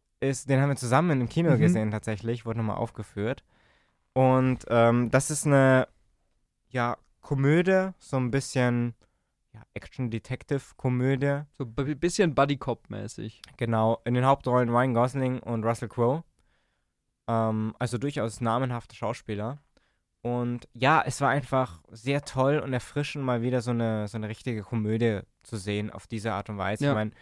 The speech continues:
Speaker 1: viele Filme haben heute Humor, deswegen sind Komödien so ein bisschen ausgestorben. Aber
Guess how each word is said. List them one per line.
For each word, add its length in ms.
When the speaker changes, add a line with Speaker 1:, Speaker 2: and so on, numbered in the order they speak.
Speaker 1:
viele 240
Filme 320
haben 220
heute 340
Humor, 460
deswegen 640
sind 240
Komödien 400
so 80
ein 20
bisschen 220
ausgestorben. 640
Aber 640